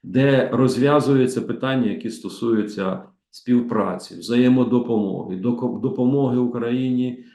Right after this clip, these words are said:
озброєнням, зброєю, е, торгівля двостороння і так далі. Розв'язується цілий ряд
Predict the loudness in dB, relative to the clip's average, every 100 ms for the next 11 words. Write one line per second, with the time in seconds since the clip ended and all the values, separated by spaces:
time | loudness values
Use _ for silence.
0 | _ _ -12 -6 -2 0 0 -4 -8 -10
1 | -10 -4 0 0 0 -2 -6 -8 -12 -14
2 | -14 -10 -10 -10 -12 -4 0 2 4 4
3 | 4 2 -2 -6 -6 -8 -8 -4 0 0
4 | -2 -6 -8 -8 -8 -6 -6 -4 -2 0
5 | 4 4 4 4 4 2 -2 2 4 6
6 | 6 6 4 4 0 -4